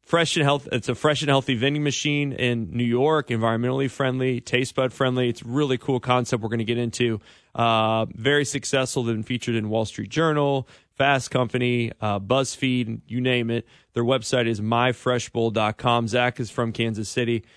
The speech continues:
Uh, Zach, we talked about your, your upbringing here in Kansas City. You went to Blue Valley North. You went to college in, at San Diego State, engineering and business, and then you, uh, you ended up in New York working in real estate, and you were telling us the story about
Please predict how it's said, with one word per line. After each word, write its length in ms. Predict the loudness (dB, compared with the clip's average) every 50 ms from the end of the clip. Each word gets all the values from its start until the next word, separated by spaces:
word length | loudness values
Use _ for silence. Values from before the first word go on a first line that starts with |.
| _ _ _ _ 0
Uh, 200 | 2 2 2 2
Zach, 280 | 2 2 2 2 0
we 80 | -2 0
talked 280 | 2 2 2 2 2
about 240 | 2 2 2 2 2
your, 160 | 0 -2 -4 -4
your 260 | -6 -4 -4 0 0
upbringing 400 | 0 0 0 0 -2 -2 0 0
here 120 | 0 0
in 100 | 0 0
Kansas 340 | 0 0 0 0 0 -4 -6
City. 480 | -4 -2 0 0 2 2 0 0 0 -2 -4
You 100 | -4 -4
went 200 | -4 -6 -8 -8
to 60 | -8
Blue 200 | -6 -4 -4 -4
Valley 240 | -2 -4 -4 -4 -2
North. 480 | 0 0 2 2 2 2 0 -2 -4
You 100 | -6 -6
went 160 | -4 -6 -8
to 60 | -8 -4
college 420 | 0 0 2 2 2 0 -2 -4
in, 180 | -8 -10 -10 -8
at 180 | -6 -6 -6 -6
San 220 | -4 -4 -4 -2
Diego 260 | -2 -4 -4 -4 -6 -6
State, 480 | -6 -4 -2 0 2 2 0 0 -4 -10 -20 -20 _ _ _ _
engineering 760 | 0 0 0 0 0 0 2 2 4 4 4 4 2 0 -2
and 220 | -2 -4 -2 0 0
business, 640 | 0 0 0 0 0 0 0 0 -2 -4 -8 -6
and 280 | -4 -2 -2 0 0 0
then 180 | 0 0 0
you, 360 | 0 0 0 0 0 2 2
uh, 360 | 2 2 2 2 2 0 0 0
you 120 | 0 0
ended 160 | 2 2 2
up 140 | 0 0 -2
in 100 | -2 -2
New 100 | -2 0
York 380 | 0 2 2 2 0 -2 -4 -6
working 180 | -4 -4 -4
in 120 | -6 -4 -2
real 180 | 0 0 0
estate, 280 | 0 -2 -2 0 0 0
and 80 | 0
you 60 | 0 -2
were 100 | -2 -2
telling 280 | 0 2 2 2 2
us 100 | 0 -2
the 80 | -6 -10
story 380 | -6 -2 0 0 2 2 0
about 420 | 0 0 0 0 0 0 0 -2